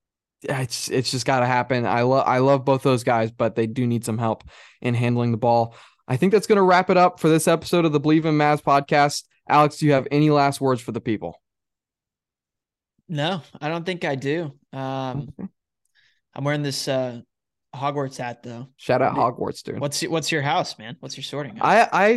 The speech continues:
Speaker 1: think I've taken the quiz one time. I, I don't remember what it was, but I like to imagine myself as a Ravenclaw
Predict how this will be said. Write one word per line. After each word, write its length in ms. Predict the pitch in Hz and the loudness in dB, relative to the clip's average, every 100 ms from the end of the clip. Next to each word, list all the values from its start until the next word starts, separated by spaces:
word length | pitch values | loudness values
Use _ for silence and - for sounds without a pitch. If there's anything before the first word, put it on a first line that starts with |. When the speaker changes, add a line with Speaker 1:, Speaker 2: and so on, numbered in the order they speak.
| 233 | 0
Speaker 1:
think 220 | 247 254 | -2 0
I've 160 | 247 233 | 0 2
taken 840 | 233 220 226 208 208 196 - 180 160 | 2 2 4 2 2 0 -6 -8 -4
the 100 | 156 | -2
quiz 320 | - 170 156 | 2 2 2
one 240 | 147 151 | 2 2
time. 540 | 147 135 127 123 120 - - - | 4 2 2 2 -2 -8 -12 0
I, 340 | 135 139 110 | 4 4 4
I 40 | 139 | 2
don't 320 | 117 160 180 | 2 2 4
remember 340 | 165 156 139 | 6 6 4
what 120 | 131 127 | 4 4
it 80 | |
was, 340 | 123 123 123 120 | 4 4 2 0
but 160 | 135 | 0
I 120 | 98 147 | 4 4
like 240 | 156 151 | 4 2
to 100 | 147 | 0
imagine 400 | 127 120 127 151 | 0 0 0 0
myself 360 | 151 156 165 165 | -2 0 -2 -2
as 100 | 165 | -2
a 60 | |
Ravenclaw 720 | 170 175 175 185 190 180 185 | 0 0 0 0 2 2 0